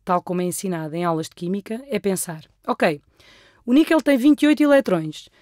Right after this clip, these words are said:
Se for neutro, tem vinte e oito eletrões, que é o mesmo número de prótons e que é igual ao número atómico. Lembrem-se, o número vinte e oito diz-nos quantos prótons temos. Este é o número de prótons.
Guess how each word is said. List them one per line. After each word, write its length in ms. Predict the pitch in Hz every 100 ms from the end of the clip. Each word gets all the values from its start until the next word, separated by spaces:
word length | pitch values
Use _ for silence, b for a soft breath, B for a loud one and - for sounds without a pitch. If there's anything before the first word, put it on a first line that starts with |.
| b
Se 180 | - 214
for 220 | - 180
neutro, 480 | 175 214 302 - 339 -
tem 140 | 170
vinte 220 | 156 170
e 40 | 202
oito 160 | 214
eletrões, 640 | 233 240 175 160 151 - _ b b b b b
que 100 | -
é 40 |
o 80 | 190
mesmo 360 | 196 226 214 214
número 240 | 220 240
de 60 | -
prótons 720 | 240 247 196 160 165 - _ _ -
e 60 |
que 140 | - 165
é 60 |
igual 360 | 151 160 175 214
ao 180 | 165 165
número 300 | 170 175 190
atómico. 480 | 185 156 147 - _ _ _ -
Lembrem-se, 480 | 185 156 139 - b b b b b
o 80 | 208
número 240 | 262 269
vinte 280 | 196 294 285
e 60 | 220
oito 380 | 220 - 277 -
diz-nos 440 | 175 214 233 254 -
quantos 420 | 233 233 254 -
prótons 520 | 240 220 - 240 233
temos. 460 | - 170 143 - -
Este 260 | 185 -
é 40 | 180
o 80 | 175
número 320 | 190 214 214
de 60 |
prótons. 600 | - 202 - 165 156 -